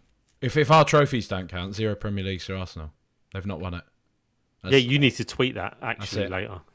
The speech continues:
Speaker 1: That's
Speaker 2: Yeah,
Speaker 1: it.
Speaker 2: that's the tweet. That, you gotta do that.
Speaker 1: Um, mate, like, fuck, I don't know. We just gotta, we gotta hope that Spurs get there,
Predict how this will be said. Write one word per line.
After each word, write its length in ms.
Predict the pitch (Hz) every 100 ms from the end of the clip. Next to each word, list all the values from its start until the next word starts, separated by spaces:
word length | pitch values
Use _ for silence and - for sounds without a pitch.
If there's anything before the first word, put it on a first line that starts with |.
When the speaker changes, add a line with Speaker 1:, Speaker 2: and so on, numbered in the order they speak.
| _
Speaker 1:
That's 140 | 107 98
Speaker 2:
Yeah, 80 | 98
Speaker 1:
it. 60 |
Speaker 2:
that's 160 | 92 -
the 80 | 98
tweet. 340 | - 98 - _
That, 180 | - 131
you 80 | 107
gotta 160 | 104
do 160 | 107 98
that. 160 | 92 - _ _ 127
Speaker 1:
Um, 540 | 123 123 123 127 131 - _ _ _ _ - - _ _ _ _ _ _ _ -
mate, 300 | 139 123 -
like, 340 | 131 117 - - 127
fuck, 420 | - - 156 - - - - - - -
I 120 | 120
don't 140 | 107
know. 140 | 98 87 - _ _ _ _ _ _ _ _ _
We 100 | 139
just 180 | 175 -
gotta, 540 | 143 131 123 123 110 - 143
we 140 | 127
gotta 200 | 139 120
hope 160 | 120 104
that 80 |
Spurs 260 | - 113 107
get 180 | 117 101
there, 300 | 104 101